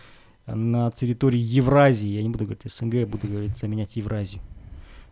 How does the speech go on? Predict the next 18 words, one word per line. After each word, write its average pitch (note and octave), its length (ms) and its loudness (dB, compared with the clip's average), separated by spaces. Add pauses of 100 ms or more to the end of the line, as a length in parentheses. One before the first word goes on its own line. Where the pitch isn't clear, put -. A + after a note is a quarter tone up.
На A#2 60 0
территории B2 420 4
Евразии, C3 560 4
мне B2 180 6
кажется, A#2+ 400 2
это A2+ 180 0
прям, A2+ 280 0
ну, A#2 240 2
топовый, A2 500 0
топ - 280 -2
из A#2+ 100 -2
топов A2+ 340 -4
для G#2+ 140 -6
грэплинга G#2+ 460 -8
был. G#2+ 200 -8
Эльдар A#2 300 -4
Саидов, A#2 540 -2
Крейг A2 260 -4